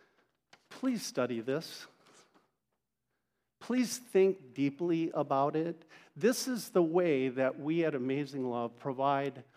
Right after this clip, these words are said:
something for you that allows you to make friends and not do life alone.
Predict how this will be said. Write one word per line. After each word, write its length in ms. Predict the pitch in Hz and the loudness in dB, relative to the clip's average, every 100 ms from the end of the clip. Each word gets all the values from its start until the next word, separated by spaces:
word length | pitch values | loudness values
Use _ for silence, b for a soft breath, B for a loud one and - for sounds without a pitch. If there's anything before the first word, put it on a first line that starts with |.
| b b b b _ _ _ _ _ _ _ _ _ _ _ _ _ _ - | b b b b _ _ _ _ _ _ _ _ _ _ _ _ _ _ -16
something 580 | - - 190 196 185 | -8 0 0 2 -2
for 160 | 180 156 | -2 -4
you 200 | 139 139 | -2 -2
that 160 | 135 135 | -2 -2
allows 460 | 127 131 135 143 | -2 0 0 -2
you 100 | 147 | -4
to 100 | 127 | -4
make 320 | 123 123 123 - | -2 -2 -4 -10
friends 680 | - - 139 127 120 113 - | -18 -6 -4 -4 -8 -10 -12
and 260 | 131 123 123 | -8 -6 -4
not 420 | 143 156 - 143 | -4 -4 -8 -8
do 320 | 139 143 147 - | -4 -4 -6 -8
life 380 | 131 123 135 - - | -4 0 -2 -4 -14
alone. 560 | 123 120 131 147 131 | -10 -6 -2 0 0